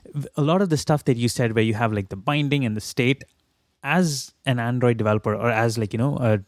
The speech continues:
a Flutter sort of, uh, A P I consumer, say I have a feature I need to build,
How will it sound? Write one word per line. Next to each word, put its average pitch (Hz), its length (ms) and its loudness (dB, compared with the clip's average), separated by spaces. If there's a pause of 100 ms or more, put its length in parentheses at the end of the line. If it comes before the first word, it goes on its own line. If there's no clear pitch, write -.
(240)
a 98 160 0
Flutter 107 560 0
sort 110 200 0
of, 104 220 -2 (180)
uh, 98 280 0 (380)
A 123 120 0
P 120 140 0
I 113 100 0
consumer, 110 580 -2 (200)
say 185 180 0
I 156 80 2
have 143 160 0
a 123 60 0
feature 131 260 0
I 107 140 2
need 101 140 -2
to 104 60 -4
build, - 220 -10